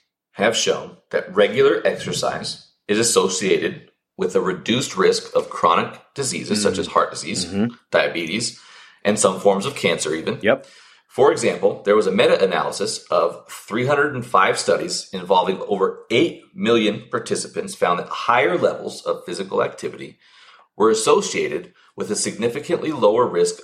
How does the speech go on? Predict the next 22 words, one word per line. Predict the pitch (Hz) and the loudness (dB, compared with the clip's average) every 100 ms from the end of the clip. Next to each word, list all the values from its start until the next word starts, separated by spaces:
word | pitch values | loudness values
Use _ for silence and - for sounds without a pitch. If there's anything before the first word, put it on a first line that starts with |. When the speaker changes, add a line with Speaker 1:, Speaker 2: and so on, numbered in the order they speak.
| - | -4
Speaker 1:
of | 90 87 - | -4 -6 -2
all-cause | 110 120 135 143 143 143 - _ - 117 95 87 87 - - _ - | 4 4 6 4 4 -2 -14 _ 2 4 6 2 -2 -8 -12 _ -6
mortality. | 87 90 - 76 - - - - | -4 -2 0 0 0 -8 -18 -12
So | - 117 101 | -2 2 4
what | 98 | 4
I | 101 | 2
take | - 98 | 2 -2
from | - 95 | -2 -6
that, | 87 - 90 | -6 -6 -6
reduced | 95 - 127 139 - - | -6 -4 -4 -6 -12 -6
risk | 101 123 123 | 0 0 0
factors | - - 101 - 101 101 - - | -4 2 2 0 -4 -4 -6 -4
of | 95 92 90 - - _ | 0 0 -2 -10 -20 _
all | 101 131 151 | 2 2 2
causes | - 127 113 104 | 4 4 2 -2
of | 101 92 | -4 -2
death | 104 85 - | -4 -4 -10
across | 101 - 120 - | -6 0 0 0
the | 117 | -4
board. | 104 107 | -2 2
Speaker 2:
Yes. | 160 143 - - | 2 2 -4 -10
Speaker 1:
So, | - - 147 - | -10 0 2 0